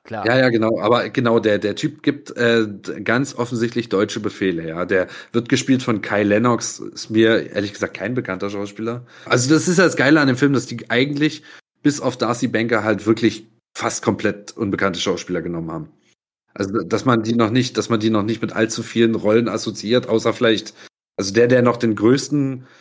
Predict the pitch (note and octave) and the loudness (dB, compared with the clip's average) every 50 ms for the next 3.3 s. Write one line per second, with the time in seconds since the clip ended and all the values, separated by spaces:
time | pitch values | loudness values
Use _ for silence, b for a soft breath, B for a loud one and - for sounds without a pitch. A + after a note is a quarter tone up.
0 | B B _ _ _ _ _ _ _ - - A2+ G#2 G2+ F#2+ A2+ A#2+ B2 - - | B B _ _ _ _ _ _ _ -8 -6 -6 -6 -2 0 0 0 0 -2 -4
1 | C#3 B2 - - C3 B2+ - D3 - - C3 B2 C3 C3 A2+ A2 A2 A2+ A2+ A#2 | -4 -4 -2 -2 -4 -2 0 -2 -2 -2 -4 -2 -2 0 0 0 2 2 2 4
2 | A#2 A#2 A2+ A2 G#2+ G#2 F#2 G#2+ G#2 G2 F#2+ F#2+ F2 C#2+ B1+ - - - A2+ A#2 | 6 6 6 6 4 4 2 0 0 0 0 -2 -4 -6 -10 -12 -6 -2 0 0
3 | B2 - - - G#2 - | 0 0 -4 -12 -12 -14